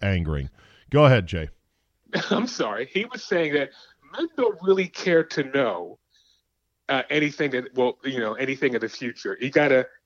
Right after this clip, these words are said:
Speaker 2: something has to happen for us right away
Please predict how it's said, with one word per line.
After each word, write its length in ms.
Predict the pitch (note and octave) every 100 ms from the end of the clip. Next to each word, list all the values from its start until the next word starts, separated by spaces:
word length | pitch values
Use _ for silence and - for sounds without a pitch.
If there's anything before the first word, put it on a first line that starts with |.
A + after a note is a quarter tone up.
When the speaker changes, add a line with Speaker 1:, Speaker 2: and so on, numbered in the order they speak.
| _ _
Speaker 2:
something 280 | - G3+ G#3
has 160 | F#3 -
to 80 | C#3
happen 400 | D#3 D3 C#3 C3+
for 200 | C3+ B2+
us 340 | B2 - - _ _ _ _ _
right 180 | C#3+ C#3
away 460 | B2+ C3 F#2 E2